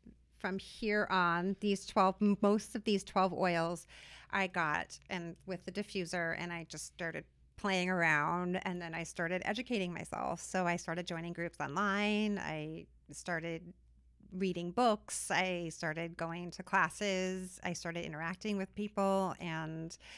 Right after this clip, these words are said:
then I got a certificate a couple years ago on French aromatherapy. I just, when I enjoy something, I like to learn about it, and it's in a multidimensional way. I like to experience it. I like to,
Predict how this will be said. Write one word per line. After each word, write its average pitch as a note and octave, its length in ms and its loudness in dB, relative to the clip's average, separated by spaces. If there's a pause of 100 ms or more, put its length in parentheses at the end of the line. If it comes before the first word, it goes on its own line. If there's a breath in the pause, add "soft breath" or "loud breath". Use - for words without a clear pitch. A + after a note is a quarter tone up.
(460 loud breath)
then G3 160 -2
I F#3+ 120 0
got F#3+ 200 4
a - 20 -2
certificate C4 560 -4
a F3 60 -4
couple E3 260 -6
years D3+ 260 -4
ago D#3+ 160 -4
on E3 160 -4
French F3 220 -8
aromatherapy. F#3 720 -4
I E3+ 60 -4
just, F3+ 260 -8
when G3 160 0
I G3+ 520 0
enjoy F3+ 320 -4
something, F#3+ 560 -4
I D#3+ 180 -4
like D#3 400 -6
to F#3 100 -8
learn D#3 600 -6 (480)
about D#3+ 320 -2
it, E3+ 160 -8
and D#3+ 120 -4
it's - 220 -10 (260)
in D#3+ 180 -6
a D#3+ 60 -4
multidimensional D#3 920 -6
way. G#2+ 160 -2
I - 20 -4
like D3 220 -4
to - 100 -12
experience A3 640 -2
it. F3 200 -2
I E3+ 60 -6
like D#3+ 260 -6
to, - 180 -8